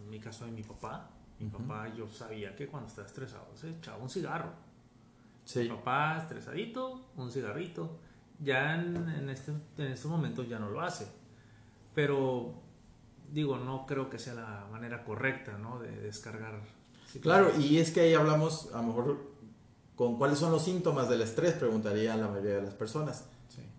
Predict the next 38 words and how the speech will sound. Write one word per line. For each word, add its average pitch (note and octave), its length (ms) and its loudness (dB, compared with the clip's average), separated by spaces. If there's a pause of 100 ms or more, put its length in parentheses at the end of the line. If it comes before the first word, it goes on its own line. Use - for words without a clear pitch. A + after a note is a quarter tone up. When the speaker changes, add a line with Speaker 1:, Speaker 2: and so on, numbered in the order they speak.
(160)
Speaker 2:
Y A#2 140 2
hay A2+ 160 4
que C#3+ 80 4
entender B2+ 580 2
que A#2 160 0
los G2+ 720 -4
síntomas C#3 580 2
son A#2 380 -2 (500)
muy B2+ 300 4
particulares. G#2 800 0
O G2 100 -4
sea, G#2 80 -6
hay A2+ 100 0
una B2+ 160 2
idiosincrasia, A#2 720 0
se A#2 100 0
dice A2 160 0
en A#2+ 80 -4
psicología, A2+ 600 -2 (600)
de F2 480 -2
que F#2 360 -4
cada A2+ 300 4
quien B2 160 2
lo A#2 80 4
vive A2+ 240 6
de A2+ 80 4
manera G#2 600 0 (240)
muy G#2+ 500 4
particular, C3 920 -2 (320)
pero A#2 220 6
sí D3+ 160 2
podemos C#3 320 6
hablar A#2+ 200 6
de B2 60 0
una C3+ 120 2
generalidad A2 580 4
de G#2 100 2
síntomas. G#2+ 640 -4